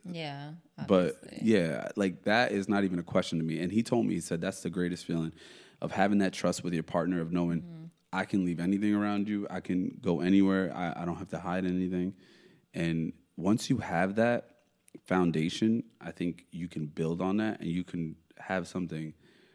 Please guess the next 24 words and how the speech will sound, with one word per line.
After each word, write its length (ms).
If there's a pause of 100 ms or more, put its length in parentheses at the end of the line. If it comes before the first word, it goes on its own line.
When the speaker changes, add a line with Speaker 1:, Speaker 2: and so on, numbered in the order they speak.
(260)
Speaker 2:
that 340 (220)
is 320 (540)
indestructible. 880 (120)
Speaker 1:
Mm-hmm. 320 (420)
Like, 140
we 200
had, 480
when 140
we 100
first 320
started 280
dating, 540 (240)
we 160
had 300
people 380
kind 300
of 260
from 140
our 120
past 600
reach 260
out 300 (100)
to 200
us. 460